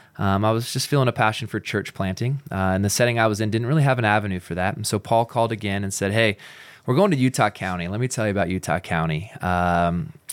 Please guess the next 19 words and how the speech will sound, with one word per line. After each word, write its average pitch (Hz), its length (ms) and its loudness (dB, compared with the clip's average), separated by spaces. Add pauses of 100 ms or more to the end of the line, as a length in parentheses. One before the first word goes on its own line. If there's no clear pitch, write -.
it's - 240 -4
where 98 160 2
B 101 180 0
Y 104 120 4
U 104 260 2
is, 104 220 2
the 95 80 -4
Missionary 95 340 -2
Training 104 300 -2
Center 101 220 -2
at 87 60 -2
the 92 60 -4
time, 95 320 -2
about 85 220 -2
ninety 92 260 0
percent - 360 -2
L 92 100 2
D 95 180 0
S. 95 360 0